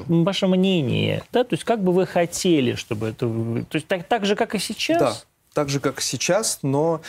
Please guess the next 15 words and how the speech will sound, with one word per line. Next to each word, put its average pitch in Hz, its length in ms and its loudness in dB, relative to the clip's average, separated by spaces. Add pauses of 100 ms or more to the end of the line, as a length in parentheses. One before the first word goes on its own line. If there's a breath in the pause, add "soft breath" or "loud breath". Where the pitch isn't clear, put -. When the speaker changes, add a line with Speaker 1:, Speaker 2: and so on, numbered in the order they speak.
(260 loud breath)
Speaker 1:
э, 127 320 2
при 139 140 2
этом 131 420 -2 (220 loud breath)
хотелось 147 560 0
бы, 110 120 -4
чтобы 117 600 -2
традиции, 120 640 0
которые 107 400 -2
раньше 107 320 -4
были 101 180 -4
в 101 40 -4
Большом 104 280 -4
театре, 131 360 -4
они 107 160 -2
как-то, 104 540 -8